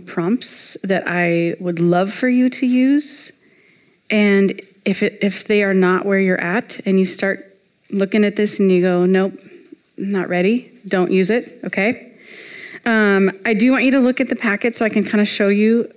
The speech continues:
what we've got. So on the page that says Saturday morning session, Jesus in Our Stories, that is where we're at.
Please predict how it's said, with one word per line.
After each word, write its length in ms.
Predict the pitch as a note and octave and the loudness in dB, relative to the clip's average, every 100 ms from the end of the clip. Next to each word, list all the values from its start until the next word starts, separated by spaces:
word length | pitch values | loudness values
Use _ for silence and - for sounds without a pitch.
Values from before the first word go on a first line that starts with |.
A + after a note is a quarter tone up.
| - | -6
what 180 | G3+ | -4
we've 180 | G3+ F#3+ | 0 -2
got. 280 | G3 F3+ - - - - _ _ _ _ _ - - _ - _ _ _ _ - - - - - _ | -2 -4 -4 -10 -20 -20 _ _ _ _ _ -20 -20 _ -20 _ _ _ _ -14 -14 -18 -20 -20 _
So 200 | - A#3+ | -4 0
on 140 | A3 A3+ | 2 2
the 60 | |
page 340 | - A#3+ A#3 G#3+ | 2 2 2 0
that 140 | A3 | 0
says 260 | - A3+ G3+ | 0 0 0
Saturday 480 | - G#3+ A3+ A3 | 0 0 0 2
morning 520 | A3 G#3 G#3 G#3 G3+ G3+ | 4 4 4 4 4 2
session, 1000 | - - F#3 - A3+ G#3+ A3 A3 A#3 A3 - | 0 -2 -2 -2 0 2 2 4 2 0 -8
Jesus 540 | F#3 F#3 G3+ G3 G3+ F#3+ | -8 -4 -2 0 -2 -2
in 240 | - G3 | -2 0
Our 140 | F#3 F3 | 0 -2
Stories, 1400 | - - - F#3 F3 E3+ E3 A#3 C#4 - - - - - - - _ - - _ _ _ _ | -4 -4 -6 -4 -2 -2 0 0 0 -2 -4 -6 -8 -12 -14 -20 _ -20 -20 _ _ _ _
that 260 | G3 F#3+ - | -4 -2 -2
is 160 | G#3+ G#3+ | -2 -2
where 120 | G3+ | -2
we're 120 | G#3+ | -2
at. 240 | F#3 G3+ | -2 -4